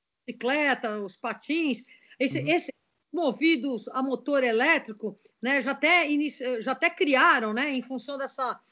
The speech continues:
Speaker 1: dessa grande economia, ah,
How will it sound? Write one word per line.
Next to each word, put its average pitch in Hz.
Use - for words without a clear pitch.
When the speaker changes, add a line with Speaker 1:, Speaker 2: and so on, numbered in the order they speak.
Speaker 1:
dessa 220
grande 285
economia, 285
ah, 220